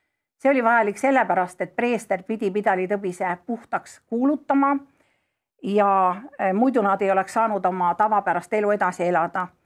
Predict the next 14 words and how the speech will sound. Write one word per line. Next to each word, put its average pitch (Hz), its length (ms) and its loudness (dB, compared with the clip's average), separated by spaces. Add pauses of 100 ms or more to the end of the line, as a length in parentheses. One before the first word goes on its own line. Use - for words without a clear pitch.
(360)
Aga 190 260 2
huvitav 277 440 2
siin 185 240 -2
selle 190 240 2
loo 233 240 0
sees 226 380 -2
on, 180 360 -2
äh, 175 220 -2 (120)
see, 233 760 0
et, - 520 -18
äh, 180 380 0 (2500)
inimesed, 220 680 2
kes, - 380 -4
äh, 185 260 2